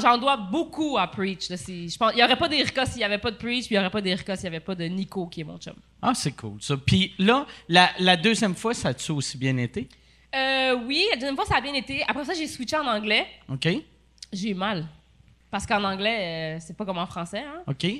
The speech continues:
Speaker 1: C'est pas mal plus rough, euh, tu, tu as entendu ça souvent, là, tu sais,
Speaker 2: Mm.
Speaker 1: qu'en anglais, c'est pas mal plus rough, mais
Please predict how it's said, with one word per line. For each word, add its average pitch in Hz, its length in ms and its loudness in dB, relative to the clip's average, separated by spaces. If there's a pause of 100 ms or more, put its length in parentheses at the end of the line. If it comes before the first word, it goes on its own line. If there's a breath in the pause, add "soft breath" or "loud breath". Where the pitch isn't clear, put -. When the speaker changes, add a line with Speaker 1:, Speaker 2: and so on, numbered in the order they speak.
Speaker 1:
C'est 208 140 -8
pas 226 100 -2
mal 233 160 2
plus 208 200 -10
rough, 226 200 -4 (100)
euh, 170 380 -6
tu, 175 60 -16
tu - 120 -16
as 202 60 -4
entendu 196 260 -6
ça 202 140 -10
souvent, 190 400 -6
là, 269 140 -6
tu - 60 -16
sais, 240 220 -6
Speaker 2:
Mm. 143 60 -8 (300 loud breath)
Speaker 1:
qu'en 170 240 -2
anglais, 190 240 -2
c'est 202 100 -8
pas 202 80 -4
mal 202 160 2
plus 190 160 -8
rough, 233 300 0
mais 240 280 2